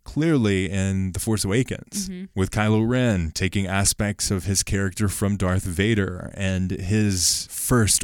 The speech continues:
Speaker 1: Order and his non-reliance on clones, and, or not his non-reliance, he'd be totally down for clones.
Speaker 2: <laughs>
Speaker 1: But we see Hux and, like, no, this is, this is the height of, of warriors.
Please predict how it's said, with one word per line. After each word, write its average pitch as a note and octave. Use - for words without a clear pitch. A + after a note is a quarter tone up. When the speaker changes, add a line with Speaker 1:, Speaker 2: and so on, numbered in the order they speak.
Speaker 1:
Order A2
and G#2
his F#2+
non-reliance G2+
on F#2+
clones, G#2
and, G2+
or F2+
not F#2
his E2
non-reliance, E2
he'd G#2
be -
totally E2
down E2
for -
clones. -
Speaker 2:
<laughs> G2+
Speaker 1:
But G#2+
we G2
see F#2
Hux F#2
and, E2
like, -
no, F2+
this F2+
is, E2
this -
is E2+
the E2+
height F2
of, F2
of F#2
warriors. G2+